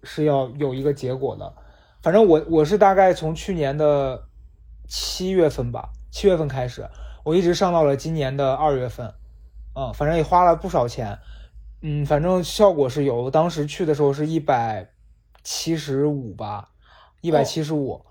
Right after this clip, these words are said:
Speaker 1: 然后我，我就大概用了三个月的时间就到一百五了。嗯，然后之后我就一直维持，因为其实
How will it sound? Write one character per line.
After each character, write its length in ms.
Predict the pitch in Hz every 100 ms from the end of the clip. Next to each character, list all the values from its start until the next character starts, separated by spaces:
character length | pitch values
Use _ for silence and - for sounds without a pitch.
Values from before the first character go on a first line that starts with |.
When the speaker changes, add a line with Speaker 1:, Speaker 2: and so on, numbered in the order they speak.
| _ _ _
Speaker 1:
然 120 | 151
后 80 | 170
我， 140 | 151 151
我 160 | 156
就 180 | 151 170
大 180 | 160 170
概 180 | 170 160
用 200 | 175 165
了 80 | 147
三 200 | 196 202
个 60 |
月 100 | 175
的 80 | 147
时 180 | 135 131
间 300 | 127 123 120 - _ _
就 120 | -
到 260 | 143 151 135
一 120 | 135
百 220 | 131 123
五 200 | 120 110
了。 220 | 98 87 - _ _
嗯， 240 | 127 117 - _ _
然 140 | 165
后 160 | 165 175
之 160 | - 196
后 120 | 196
我 60 |
就 80 | 151
一 80 | 180
直 120 | 143
维 160 | 131 127
持， 160 | - 156
因 80 |
为 60 | 262
其 120 | 269
实 180 | 254